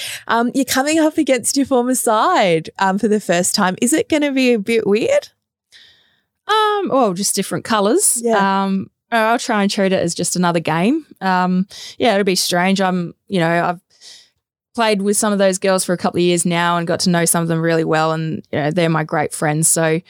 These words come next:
Speaker 2: you know, it'll be, have a little chat to them, a little cuddle maybe before the game, and then, um, it's,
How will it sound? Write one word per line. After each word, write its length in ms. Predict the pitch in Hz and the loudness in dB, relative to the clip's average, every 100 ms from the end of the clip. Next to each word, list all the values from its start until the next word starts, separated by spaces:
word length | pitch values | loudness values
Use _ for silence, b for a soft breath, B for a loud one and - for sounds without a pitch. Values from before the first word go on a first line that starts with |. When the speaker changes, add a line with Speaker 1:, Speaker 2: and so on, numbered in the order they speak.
| B B | B B
Speaker 2:
you 140 | - 160 | -4 0
know, 120 | 165 | 2
it'll 140 | 165 | 2
be, 480 | 170 165 160 165 - _ _ _ _ | 2 0 0 -4 -8 _ _ _ _
have 160 | - 190 | -4 -2
a 20 | |
little 160 | 175 165 | 0 0
chat 240 | - 208 - | 0 -4 -2
to 100 | 190 | 0
them, 220 | 185 180 | 0 0
a 20 | |
little 160 | 175 165 | 0 -2
cuddle 300 | - 190 190 | -2 0 0
maybe 320 | 190 190 196 | 0 0 -2
before 260 | 185 196 185 | -4 -2 -2
the 80 | |
game, 360 | 175 185 226 269 | 0 0 0 2
and 140 | 202 | 2
then, 240 | 185 180 175 | 2 2 2
um, 340 | 170 170 165 - | 0 0 -2 -4
it's, 420 | 160 - - | -2 -2 -4